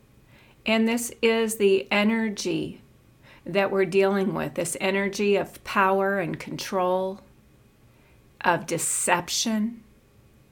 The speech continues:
and greed. Real greed. Greed is what runs a lot of these corporate interests, of course. And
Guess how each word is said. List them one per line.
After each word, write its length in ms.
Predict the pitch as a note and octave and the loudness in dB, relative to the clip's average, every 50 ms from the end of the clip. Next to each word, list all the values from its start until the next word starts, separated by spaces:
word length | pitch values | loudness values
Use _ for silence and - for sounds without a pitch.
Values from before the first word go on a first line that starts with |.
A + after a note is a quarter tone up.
| _ _ - | _ _ -4
and 500 | - G#3 G3+ G3 F#3+ F#3 F#3 F#3 F#3 - - - - - - - | 0 2 4 4 4 4 2 2 -2 -4 -8 -16 -20 -18 -12 -10
greed. 640 | E3 G3 F#3 F#3+ G#3+ B3 C#4+ D4+ A#3 - - - D#3 - - - - _ _ _ _ _ _ _ _ _ _ _ _ _ _ _ _ _ _ _ _ _ _ _ _ _ _ _ _ _ _ _ _ _ - | -6 -4 -2 0 0 2 2 2 2 0 -2 -6 -12 -16 -16 -20 -20 _ _ _ _ _ _ _ _ _ _ _ _ _ _ _ _ _ _ _ _ _ _ _ _ _ _ _ _ _ _ _ _ _ -8
Real 140 | G3+ G#3 G#3+ | -6 -6 -4
greed. 720 | G#3 - F#3+ F3 F#3+ G3 G3 A3 G#3 D#3+ - - - - - - _ _ _ _ _ _ _ _ _ _ _ _ _ - | -6 -6 -6 -2 0 2 2 2 0 -2 -4 -6 -12 -18 -20 -20 _ _ _ _ _ _ _ _ _ _ _ _ _ -6
Greed 320 | - G3 G#3 A3 A#3 G#3 | 0 2 4 4 4 4
is 200 | G#3+ G#3 G#3 - | 2 0 -2 -2
what 240 | G#3 G3 - - - | -2 -2 -2 -2 0
runs 480 | F3 F3+ F3 F3 F#3+ G3+ G3+ F#3 - | 2 4 4 4 4 2 0 0 0
a 80 | F#3 F3 | 0 -2
lot 360 | E3+ E3+ E3+ E3 E3+ E3+ E3+ | 0 0 0 0 0 0 0
of 200 | F3 E3+ D#3 D3 | -2 -4 -6 -6
these 460 | D#3+ E3+ E3 D#3+ D#3+ D#3+ D#3 - - - _ - _ _ _ _ _ _ _ _ _ _ _ _ _ _ - | -4 0 0 0 0 -2 -4 -8 -12 -14 _ -20 _ _ _ _ _ _ _ _ _ _ _ _ _ _ -10
corporate 520 | - - A3 G3+ F#3+ F#3+ - F3 E3+ D#3 | -4 0 0 0 0 0 -2 -2 -2 0
interests, 560 | E3 F3+ G#3 G#3 G3+ - - - - - - - | 0 2 2 0 0 -2 -8 -6 -6 -8 -8 -8
of 140 | - - | -12 -12
course. 560 | - - - - - - - - - - - - - _ _ _ _ _ _ _ _ _ _ _ _ _ _ _ _ _ _ _ _ _ - _ - - - - - - _ _ _ _ _ | -10 -10 -10 -10 -10 -12 -12 -12 -10 -10 -12 -12 -16 _ _ _ _ _ _ _ _ _ _ _ _ _ _ _ _ _ _ _ _ _ -20 _ -20 -20 -20 -20 -20 -20 _ _ _ _ _
And 640 | - G#3+ G3+ G3 G3 G3 F#3+ G3 G3 G3 G3 G3 - | 0 0 2 2 2 0 0 0 0 -2 -4 -4 -8